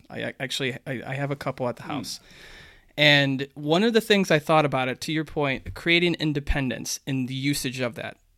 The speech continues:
Speaker 1: When you first receive the box, you get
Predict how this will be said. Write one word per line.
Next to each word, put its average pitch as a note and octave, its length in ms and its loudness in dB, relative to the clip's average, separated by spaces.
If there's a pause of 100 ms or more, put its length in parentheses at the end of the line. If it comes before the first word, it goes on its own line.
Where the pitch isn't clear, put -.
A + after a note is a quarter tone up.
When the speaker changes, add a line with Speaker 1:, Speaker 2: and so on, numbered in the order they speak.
(260)
Speaker 1:
When C#3 160 -6
you C#3 80 0
first F#3 340 -2
receive F3+ 340 -4
the C3+ 100 -4
box, - 560 -6 (580)
you C#3+ 240 0
get C3+ 400 2